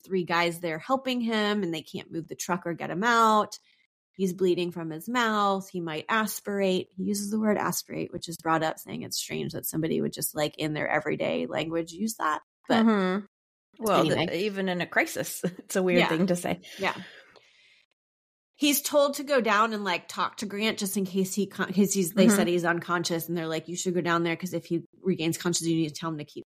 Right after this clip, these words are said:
Speaker 1: calm, blah, blah, blah."
Speaker 2: Mm-hmm.
Speaker 1: But it is stated that he literally never goes down that hill. He says he never goes down the hill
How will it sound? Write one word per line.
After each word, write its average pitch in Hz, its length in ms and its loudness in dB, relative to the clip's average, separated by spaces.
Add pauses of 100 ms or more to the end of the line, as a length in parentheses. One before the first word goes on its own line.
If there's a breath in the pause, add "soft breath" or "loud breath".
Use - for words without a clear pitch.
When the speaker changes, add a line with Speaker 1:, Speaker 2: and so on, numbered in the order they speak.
(100)
Speaker 1:
calm, 196 380 4
blah, 170 140 -2
blah, 156 180 -4
blah." 156 260 4 (400 loud breath)
Speaker 2:
Mm-hmm. 208 140 6
Speaker 1:
But 208 100 8
it 202 120 0
is 208 120 -2
stated 196 340 0
that 165 120 2
he 185 240 0
literally 175 400 2
never 165 380 -2
goes 156 260 -4
down 143 260 -4
that - 160 -4
hill. 165 200 -4
He 277 260 4
says - 320 0
he 170 140 0
never 139 300 -2
goes 95 220 -6
down 90 260 -10
the 170 60 -12
hill - 280 -10